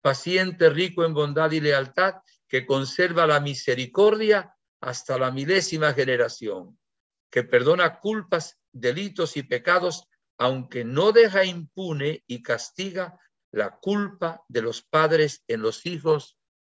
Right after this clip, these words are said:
nietos y bisnietos". Esto está claro. Y le voy a decir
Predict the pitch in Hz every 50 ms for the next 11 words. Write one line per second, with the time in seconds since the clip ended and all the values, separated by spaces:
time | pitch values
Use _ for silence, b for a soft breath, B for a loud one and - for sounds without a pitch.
0 | _ - 110 120 127 143 156 151 - - 139 131 - - _ _ _ _ _ _
1 | _ _ _ 120 117 110 127 123 104 110 101 95 92 87 - 104 95 87 - -
2 | - _ _ _ _ _ _ _ _ _ _ _ _ _ _ _ _ _ _ _
3 | _ - 160 147 - 180 175 185 175 - 185 175 156 143 - - 143 139 - -
4 | 131 135 123 147 156 160 160 165 147 - 156 151 143 135 - -